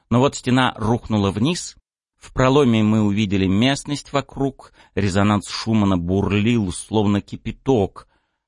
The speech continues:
Но наше здание и область в сотню метров вокруг него оказалась совершенно чиста от порождений. А вот на зданиях подальше бесновались полчища монстров. Дилемма. Не остановим кибербабку,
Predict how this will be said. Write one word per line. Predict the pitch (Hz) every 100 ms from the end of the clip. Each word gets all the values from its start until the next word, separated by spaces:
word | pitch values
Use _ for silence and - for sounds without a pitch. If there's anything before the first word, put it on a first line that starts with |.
| _
Но | 110
наше | 127 127 127
здание | 104 95 139 127 110
и | 104
область | 120 107 95
в | -
сотню | - 107 104 104
метров | 120 - 98 -
вокруг | 98 - 107 -
него | 104 101 -
оказалась | 120 98 87 110 107
совершенно | - 98 - 113 120
чиста | - - - 104 85
от | -
порождений. | - 85 82 - 87 82 82 76 _ _ _ _ _
А | 95
вот | 101 107
на | 107
зданиях | 95 101 98 92
подальше | 98 92 123 143 175 - - _
бесновались | 95 101 - 98 92 113 113 - - -
полчища | 104 110 - - 82 - 82 73 _ _
монстров. | 82 78 67 - 76 - - _ _ _ _ -
Дилемма. | 165 170 110 127 123 _ _ _ _ _
Не | 139
остановим | 151 - 147 156 147 139 127
кибербабку, | 139 123 131 123 165 185 - 113 87